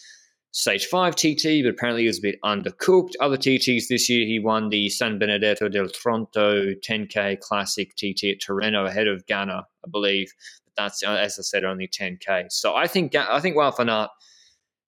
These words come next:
podium, should podium lock, really. Um, but I don't think he should be favourite. I still think, I don't know, Ganna, I think, is being slept on, Benji. I think Ganna, I've looked, when I was looking through his results in T Ts over thirty Ks,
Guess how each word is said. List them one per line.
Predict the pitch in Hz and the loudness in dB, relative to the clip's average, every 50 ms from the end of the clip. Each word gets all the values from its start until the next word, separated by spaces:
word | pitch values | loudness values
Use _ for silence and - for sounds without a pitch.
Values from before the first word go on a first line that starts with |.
| _ _ _ _ - | _ _ _ _ 2
podium, | 120 120 113 110 107 98 95 95 92 92 87 87 87 90 - | 4 4 4 4 2 0 -2 -2 -4 -6 -6 -8 -8 -8 -4
should | - - 131 123 110 104 101 - _ _ _ _ - | 0 2 2 2 2 0 -4 -10 _ _ _ _ 0
podium | 110 107 98 98 90 90 | 2 2 2 0 -2 -4
lock, | 90 92 95 98 - - - - | -4 -2 0 0 -2 -2 -6 -6
really. | 101 95 95 92 92 90 87 - _ _ | -4 -2 -2 0 -2 -4 -4 -8 _ _
Um, | - 107 98 92 92 92 92 92 90 92 92 - _ _ - | -6 -4 -4 -4 -4 -4 -6 -6 -6 -8 -10 -12 _ _ 0
but | 104 101 | 2 2
I | 104 101 - | 2 2 2
don't | 139 139 135 | 0 2 2
think | 135 131 127 | 2 2 2
he | |
should | 113 - 117 | 0 0 0
be | 107 95 | -2 -2
favourite. | - - 104 101 101 101 107 82 | 0 0 0 0 0 0 0 0
I | 113 | 0
still | 117 - - - 143 139 139 127 | -2 -2 0 4 4 4 4 4
think, | 139 139 135 127 123 123 120 - - - _ _ _ _ _ _ _ _ _ _ _ _ _ _ - | 0 -2 -2 -2 -2 -2 -4 -8 -14 -20 _ _ _ _ _ _ _ _ _ _ _ _ _ _ -8
I | 98 - 123 123 | -4 -2 0 0
don't | 120 120 | 0 2
know, | 123 117 110 101 92 - - _ _ _ - - - - - _ - | 2 2 0 0 -2 -4 -10 _ _ _ -20 -20 -20 -20 -20 _ -8
Ganna, | 123 110 135 135 143 151 147 139 | -4 -2 0 2 2 4 4 4
I | 135 127 | 2 2
think, | - 139 127 120 | 0 0 0 0
is | 110 101 | 0 0
being | 117 113 104 | 0 0 -2
slept | - - - 104 95 - - | -2 -2 0 0 0 -2 -4
on, | 98 101 104 101 | -6 -4 -2 0
Benji. | 98 95 92 95 92 92 92 90 90 - - | 0 0 0 -2 -4 -4 -6 -8 -8 -8 -8
I | 113 104 | -6 -4
think | - 117 113 107 95 - | -2 -2 -2 -2 -2 -2
Ganna, | 117 110 110 107 110 107 104 107 101 - - | -2 0 0 0 0 0 0 -2 -2 -2 -2
I've | 107 101 | -2 -2
looked, | 101 110 120 117 117 _ _ - | -2 -2 -2 -2 -2 _ _ -6
when | 123 113 | -2 -2
I | |
was | 107 98 - | 0 0 -2
looking | 120 117 110 | -4 -2 -2
through | 120 120 113 | 0 0 0
his | 107 98 | 0 -2
results | 107 101 - 110 107 107 110 110 107 - - | -4 -2 0 0 2 2 2 0 0 -2 -6
in | 104 98 98 95 | -8 -6 -6 -6
T | - - 117 107 | -4 -4 -4 -2
Ts | - - 110 101 107 | -2 -2 0 2 2
over | 107 104 95 | 2 2 0
thirty | - - 113 107 104 104 | 0 0 0 2 0 0
Ks, | 98 - 104 101 101 101 101 101 104 101 - - | -2 -2 0 0 2 2 0 0 -2 -4 -6 -8